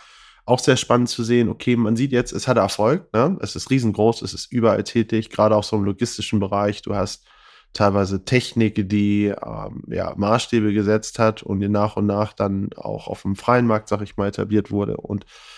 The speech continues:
hast riesige Planstellen, wie du sagst, okay, in bestimmten Generationen baue ich, äh, Warehouses und die sind dann möglichst ähnlich weltweit und so weiter. Mich würd aber mal interessieren, ganz am Anfang,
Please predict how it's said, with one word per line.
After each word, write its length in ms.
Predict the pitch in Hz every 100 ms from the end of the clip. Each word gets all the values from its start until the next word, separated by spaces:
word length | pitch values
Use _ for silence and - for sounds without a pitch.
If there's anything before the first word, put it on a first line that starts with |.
| - - _
hast 380 | - 101 - - - 104
riesige 680 | 110 123 110 107 107 104 95
Planstellen, 1400 | - - 113 113 117 120 104 - - - 113 110 113 110
wie 100 | 107
du 140 | 107 107
sagst, 340 | 104 104 -
okay, 480 | 104 101 - 110 113
in 340 | - 107 107 101 -
bestimmten 420 | 110 - 117 104
Generationen 680 | 110 101 101 - 110 117 104
baue 260 | 104 104
ich, 260 | 101 - -
äh, 240 | 104 101
Warehouses 880 | 117 127 117 113 113 107 110 110 -
und 200 | - 95
die 80 | 101
sind 200 | 104 101
dann 140 | 98
möglichst 400 | 101 101 - -
ähnlich 400 | - 127 120 110
weltweit 540 | 107 104 104 104 107 -
und 100 | 104
so 100 | 101
weiter. 240 | 104 104
Mich 220 | 110 -
würd 100 | 156
aber 180 | 151 120
mal 100 | 117
interessieren, 360 | 107 107 - 104
ganz 300 | 117 156 -
am 100 | 135
Anfang, 440 | 127 135 - -